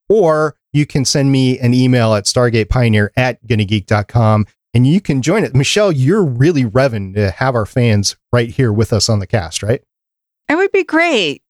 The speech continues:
Speaker 2: We love Lauren and Haley, but sometimes it would be great to have a third voice here. We obviously work well together, S P, but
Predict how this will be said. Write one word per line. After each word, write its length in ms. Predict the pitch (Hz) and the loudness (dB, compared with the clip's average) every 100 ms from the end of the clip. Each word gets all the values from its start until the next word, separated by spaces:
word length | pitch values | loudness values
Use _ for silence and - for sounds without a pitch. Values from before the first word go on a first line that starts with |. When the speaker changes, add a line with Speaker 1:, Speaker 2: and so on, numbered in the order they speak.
| _ _ _ - | _ _ _ -2
Speaker 2:
We 300 | 269 269 - | 0 -2 -2
love 400 | 220 220 247 - _ _ _ _ | 0 0 -2 -8 _ _ _ _
Lauren 420 | 208 220 208 233 254 | -2 0 2 0 0
and 140 | 240 | 0
Haley, 500 | 208 185 196 240 269 _ _ _ _ _ _ _ _ | 0 0 -2 -2 -2 _ _ _ _ _ _ _ _
but 300 | - 233 240 _ _ _ _ _ _ _ | -4 -2 -4 _ _ _ _ _ _ _
sometimes 540 | - 302 285 311 311 277 | -2 -2 0 0 0 0
it 40 | |
would 80 | 285 | 0
be 120 | 294 | -2
great 300 | 254 240 254 | 0 -2 -2
to 60 | 262 | -2
have 280 | 240 240 233 | 0 -2 -4
a 60 | |
third 400 | 226 240 220 214 | -2 0 0 -2
voice 420 | - 214 190 240 - | -2 0 0 -4 -2
here. 420 | 214 175 175 208 _ _ _ _ _ _ _ - | 0 2 0 -2 _ _ _ _ _ _ _ -4
We 160 | 202 | -2
obviously 540 | 240 208 202 220 - 226 | 0 -2 -2 -4 -4 -4
work 220 | 196 202 | -4 -2
well 200 | 190 175 | 0 -2
together, 360 | - 180 165 156 | -2 -2 0 0
S 160 | 151 | -2
P, 300 | - 170 147 | -2 -4 -4
but 240 | 147 175 | -4 -6